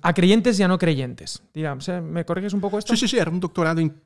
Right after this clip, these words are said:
Speaker 2: predicación, había mucho de hermenéutica, de interpretación
Speaker 1: Ujú. Sí,
Speaker 2: de la
Speaker 1: claro.
Speaker 2: Biblia, de los diferentes géneros, para ayudarnos,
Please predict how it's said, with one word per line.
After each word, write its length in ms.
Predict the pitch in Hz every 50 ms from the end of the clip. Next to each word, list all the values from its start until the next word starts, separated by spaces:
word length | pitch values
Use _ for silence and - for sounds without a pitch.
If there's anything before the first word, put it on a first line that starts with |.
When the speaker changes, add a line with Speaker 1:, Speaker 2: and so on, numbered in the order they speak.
| _
Speaker 2:
predicación, 800 | - 160 156 147 151 147 - 143 131 - - 196 202 226 254 254 - -
había 180 | 139 139 143
mucho 220 | 147 151 - 180 156
de 140 | 147 151 147
hermenéutica, 760 | 156 139 143 131 123 127 123 127 151 190 202 - 233 - 185
de 60 | 156
interpretación 560 | 139 - 143 143 135 139 - 139 131 - 160 156
Speaker 1:
Ujú. 20 |
Sí, 40 | 151
Speaker 2:
de 0 |
la 40 | 143
Speaker 1:
claro. 220 | 143 156 185 175 151
Speaker 2:
Biblia, 120 | 139 143
de 40 | 143
los 140 | 139 135 127
diferentes 420 | 143 127 - 139 143 143 143 135
géneros, 440 | - - 151 151 165 170 175 - - - _ _ _ - - _ _ _ _ _ _ _ _ _
para 160 | 127 117 123
ayudarnos, 600 | 127 120 147 147 143 143 147 143 - - - -